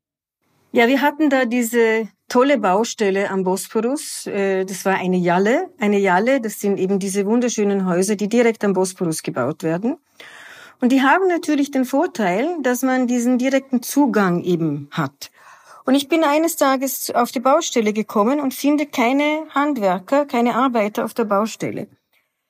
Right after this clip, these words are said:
Dann habe ich mich natürlich umgeschaut, bin da, hab da zum Fenster rausgeschaut und sehe die alle fischen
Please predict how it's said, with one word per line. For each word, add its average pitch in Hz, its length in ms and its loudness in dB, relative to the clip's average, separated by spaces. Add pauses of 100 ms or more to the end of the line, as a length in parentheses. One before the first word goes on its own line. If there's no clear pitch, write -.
(540)
Dann 269 160 4
habe 311 120 4
ich 262 80 0
mich 254 120 4
natürlich 214 320 -2
umgeschaut, 285 680 0
bin 247 260 2
da, 208 280 0
hab 214 160 -6
da 190 120 -4
zum 190 180 -6
Fenster 254 420 0
rausgeschaut 247 600 0
und 226 140 -2
sehe 262 320 2
die 233 240 -2
alle 220 320 0
fischen 190 560 -2